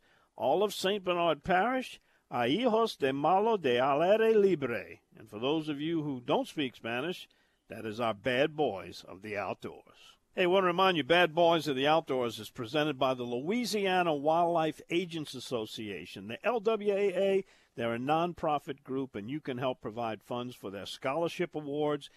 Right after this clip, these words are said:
and other benefits that they provide by purchasing some of their exclusive gear. Get you an L W A A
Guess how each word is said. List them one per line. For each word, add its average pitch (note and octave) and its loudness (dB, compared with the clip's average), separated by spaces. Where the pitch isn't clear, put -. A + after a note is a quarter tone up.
and B2+ -6
other F#3 2
benefits C#3+ -2
that B2 -2
they B2+ -2
provide A#2 -4
by A2 -4
purchasing E3 -2
some E3 -4
of D#3 -6
their C#3+ 0
exclusive D3+ -6
gear. E3 -4
Get - -6
you F#3+ 2
an D3 -2
L G3+ 2
W F3+ 0
A F3+ 4
A E3+ 0